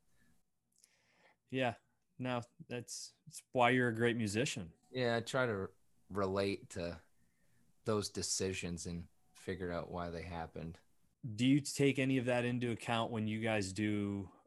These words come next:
Speaker 1: a remake of a song. So, like, first, I guess, congrats on the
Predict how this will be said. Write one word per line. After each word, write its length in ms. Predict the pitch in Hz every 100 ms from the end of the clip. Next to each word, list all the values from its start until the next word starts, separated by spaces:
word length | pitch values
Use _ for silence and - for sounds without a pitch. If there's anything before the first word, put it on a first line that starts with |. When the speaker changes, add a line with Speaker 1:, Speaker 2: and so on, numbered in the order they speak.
| _
Speaker 1:
a 140 | 104 98
remake 800 | 95 98 98 107 113 113 120 - 156
of 100 | 113
a 40 |
song. 420 | - 123 117 131
So, 280 | 127 - 107
like, 380 | 104 98 92 - - _ _ _ _ _ _ _ _ -
first, 240 | - 117 -
I 100 | 110
guess, 280 | 107 101 - _ _ -
congrats 520 | 117 107 110 107 -
on 180 | 104 101
the 300 | 95 90